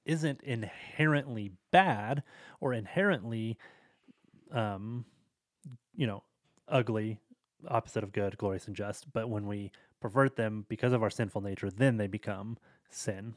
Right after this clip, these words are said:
So I also wanna get that out there. Um, and Romans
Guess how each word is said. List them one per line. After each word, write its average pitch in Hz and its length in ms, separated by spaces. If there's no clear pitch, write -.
So 107 320
I 120 60
also 107 400
wanna 117 100
get 110 140
that 156 180
out 147 300
there. 170 260
Um, 127 320
and 123 200
Romans 147 500